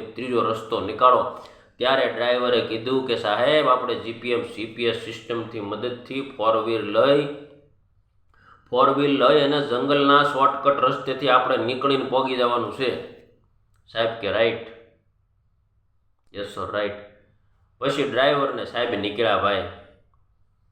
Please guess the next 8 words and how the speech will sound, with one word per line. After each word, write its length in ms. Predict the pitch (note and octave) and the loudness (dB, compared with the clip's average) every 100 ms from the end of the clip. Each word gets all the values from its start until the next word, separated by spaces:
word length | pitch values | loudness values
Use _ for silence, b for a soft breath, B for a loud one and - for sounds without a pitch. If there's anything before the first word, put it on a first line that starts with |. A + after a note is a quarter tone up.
| _ _ _ _ _ _ _ _ _ | _ _ _ _ _ _ _ _ _
અને 100 | G2+ | -12
જંગલમાં 600 | F2+ A#2 C#3 C3+ A2 G2+ | -2 2 4 4 4 0
ધોધમાર 540 | G2 C3+ C3+ G#2+ A2+ A2 | 2 4 4 4 4 4
વરસાદ 460 | G2 A2 - A2 G2 - | 2 -2 -2 -4 -4 -4
પડે 240 | G2 A2+ | 2 2
અને 220 | G#2 G2 | 2 -4
ગાડી 420 | F#2 F#2+ G#2+ G2+ F2+ - - | -2 -2 -2 -4 -6 -12 -20
વચ્ચોવચ 640 | - A2+ - A#2+ G2+ B2+ - | -6 -6 -2 -2 2 2 2